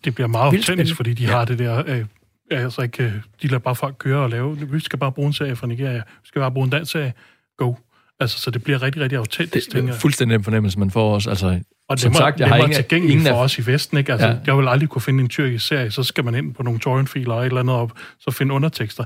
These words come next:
Speaker 1: Her,
Speaker 3: Ja.
Speaker 1: så får du det direkte serveret af
Speaker 3: Ja.
Speaker 1: Netflix med undertekster fra starten af, ikke?
Speaker 3: En lille
Speaker 1: Og
Speaker 3: ad-,
Speaker 1: eftersynkronisering.
Speaker 3: en lille advarsel lige præcis til at slutte med. Når man trykker play, så starter den i den dobbede version, eftersynkroniseret version. Øh, det opdager man selvfølgelig hurtigt, men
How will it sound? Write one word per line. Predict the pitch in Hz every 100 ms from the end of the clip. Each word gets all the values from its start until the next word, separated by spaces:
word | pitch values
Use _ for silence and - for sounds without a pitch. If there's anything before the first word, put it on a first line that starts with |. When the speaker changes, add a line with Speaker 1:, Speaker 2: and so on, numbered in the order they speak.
| - - -
Speaker 1:
Her, | 151
Speaker 3:
Ja. |
Speaker 1:
så | -
får | 131 151
du | 123
det | 113 120
direkte | 151 123 117
serveret | 127 120 147
af | 113
Speaker 3:
Ja. |
Speaker 1:
Netflix | 117 135 123 110
med | 131 131
undertekster | 127 139 123 110 -
fra | 110 127
starten | 139 127 117
af, | 120
ikke? | 127
Speaker 3:
En | 156 135
lille | 156 170
Speaker 1:
Og | 143
Speaker 3:
ad-, | 143
Speaker 1:
eftersynkronisering. | 120 131 127 113 117 110 - 190 -
Speaker 3:
en | 131
lille | 139 165
advarsel | - 123 120 117 123
lige | 131
præcis | 127 120 110
til | - 139
at | 113
slutte | 131 123 107
med. | 104
Når | - 117
man | 113 107
trykker | 110 104
play, | 123 131 139
så | 135 117
starter | 117 113 120
den | 120 107 -
i | -
den | 107 101
dobbede | 113 123 104
version, | 101 127 117 92 - - - -
eftersynkroniseret | 123 120 110 107 107 104 113
version. | 101 104 120 95 87 - - - -
Øh, | 104 98 92 110 104 -
det | 107
opdager | - 127
man | 110
selvfølgelig | 101 123 123
hurtigt, | 123 147 151 131
men | 113 104 98